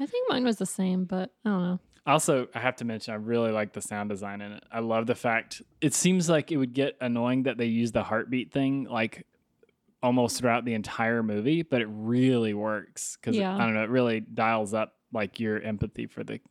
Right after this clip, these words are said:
Speaker 2: characters. That, that heartbeat kinda lulls you into it. It's really cool.
Speaker 1: Yeah, I like that too.
Speaker 2: Uh, so next up is one you watched without me.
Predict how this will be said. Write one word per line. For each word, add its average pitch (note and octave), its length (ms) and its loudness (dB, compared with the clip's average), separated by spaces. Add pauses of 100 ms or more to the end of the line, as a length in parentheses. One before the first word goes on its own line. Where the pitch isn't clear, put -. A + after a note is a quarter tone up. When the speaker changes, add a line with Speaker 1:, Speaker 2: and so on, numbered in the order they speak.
(220)
Speaker 2:
characters. - 580 -6
That, A#2+ 240 -10
that A2+ 160 -8
heartbeat G#2+ 380 -10
kinda G#2+ 280 -4 (260)
lulls A2+ 380 0
you A2 140 2
into A2 260 0
it. A2 80 0
It's A2+ 140 -6
really A#2+ 240 2
cool. G#2+ 400 -2
Speaker 1:
Yeah, G3 340 -2 (140)
I - 20 -8
like G3+ 220 -6
that A3 160 -10
too. G#3+ 280 -6 (1300)
Speaker 2:
Uh, C3 240 4
so D3+ 140 0
next G3+ 240 2
up D#3 80 2
is C#3 120 -2
one D3 200 2
you D3+ 100 2
watched C3 340 0
without B2+ 280 -2
me. A#2+ 220 -10